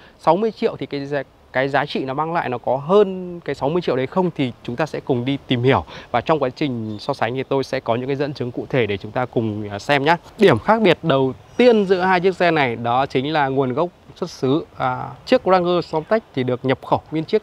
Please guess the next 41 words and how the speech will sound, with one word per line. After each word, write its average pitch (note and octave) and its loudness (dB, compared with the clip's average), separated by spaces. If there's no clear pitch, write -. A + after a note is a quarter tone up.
từ A#2+ -2
Thái B2 -2
Lan. E3+ 4
Còn C#3 2
chiếc, G#3+ 2
à, C3+ -4
Ranger D#3+ 2
White D#3 2
Track A3 -2
là B2+ 0
xe D3 -4
lắp D#3+ -2
ráp F#3 0
trong D#3+ -2
nước G#3 0
tại C#3 -6
nhà A#2+ -2
máy A#2 -2
Ford D3 4
Việt C3+ -2
Nam C#3 -2
tại A2+ -4
Hải A#2 -6
Dương. C#3+ 2
Ở B2 0
phần B2+ -2
đầu A#2+ -2
xe C#3 -2
của G2 -6
chiếc - -8
Ranger C3+ -2
White C3 -6
Track, F3+ -4
đây B2 0
quý A#2+ -6
vị C3+ -4
trông C3+ -2
thấy A#2 0
thì C3 -4
một A#2 -4
thiết D3 -4